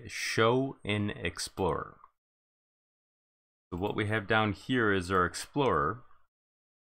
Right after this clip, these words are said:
We're gonna go to the Big Tree underscore S K R underscore Pro folder and open that up. And here is our actual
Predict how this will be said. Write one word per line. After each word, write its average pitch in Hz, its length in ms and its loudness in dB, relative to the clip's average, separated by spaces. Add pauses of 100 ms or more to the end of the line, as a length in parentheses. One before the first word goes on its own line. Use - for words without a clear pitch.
(380)
We're 95 80 -4
gonna 98 160 2
go 101 240 4
to - 200 -10
the 90 260 2
Big 101 420 -2
Tree 127 500 -4 (880)
underscore 104 560 4
S 87 200 0
K 127 220 0
R 101 360 4
underscore 104 460 0
Pro 127 360 0
folder 71 420 -2
and 80 120 -2
open 78 300 -2
that 113 180 -2
up. 71 240 -2 (600)
And 90 140 0
here 147 340 2
is 123 140 2
our 110 180 6
actual 98 760 2